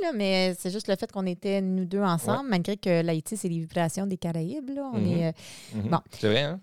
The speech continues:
Speaker 1: Euh, ça, tu sais, c'est un peu, euh, plus chaud, je trouve,
Speaker 2: Ouais.
Speaker 1: l'Haïti, que,
Speaker 2: Ouais.
Speaker 1: euh, que l'Allemagne.
Speaker 2: Ouais.
Speaker 1: Et là, euh, là, la nourrit-, la,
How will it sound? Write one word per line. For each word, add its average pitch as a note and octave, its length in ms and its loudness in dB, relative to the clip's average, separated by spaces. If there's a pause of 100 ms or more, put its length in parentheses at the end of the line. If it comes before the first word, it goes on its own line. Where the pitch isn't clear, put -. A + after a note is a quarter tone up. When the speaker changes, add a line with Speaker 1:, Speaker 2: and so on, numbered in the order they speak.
Speaker 1:
Euh, F#3 120 4
ça, D3+ 180 -2
tu G2+ 120 -10
sais, A3 160 6
c'est A#3 100 0
un G3+ 80 4
peu, A#3 120 0
euh, G3+ 280 6
plus - 180 -6
chaud, A3+ 380 4
je F3+ 100 -4
trouve, F3+ 380 -4
Speaker 2:
Ouais. - 80 6
Speaker 1:
l'Haïti, F3+ 420 0
que, - 80 -4
Speaker 2:
Ouais. F3 140 4
Speaker 1:
euh, D#3 760 -2
que - 140 -8
l'Allemagne. D#3 300 -4 (180)
Speaker 2:
Ouais. G#2 160 -6 (680)
Speaker 1:
Et A3 100 8
là, A3+ 300 10 (200)
euh, E3+ 520 6
là, A3 380 2
la F#3+ 160 2
nourrit-, E3+ 240 -2 (100)
la, E3 120 -2